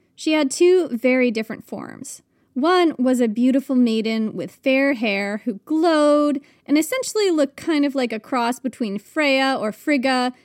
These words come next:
and Elsa from Frozen. She was otherworldly beautiful. Stunningly beautiful, of course she was. She was a goddess.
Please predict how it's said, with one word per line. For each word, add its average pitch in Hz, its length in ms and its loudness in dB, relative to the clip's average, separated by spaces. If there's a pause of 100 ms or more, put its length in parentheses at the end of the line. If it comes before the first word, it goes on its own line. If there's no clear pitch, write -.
and 247 220 0
Elsa 254 340 0
from 214 220 -6
Frozen. 190 640 -10 (320)
She - 200 -2
was 311 220 2 (380)
otherworldly 226 680 0
beautiful. - 680 -12
Stunningly 339 800 2
beautiful, 240 480 0
of 240 140 -4
course 226 200 -4
she 208 180 -8
was. 202 600 -6
She 254 200 -6
was 254 140 2
a 269 40 2
goddess. 233 600 0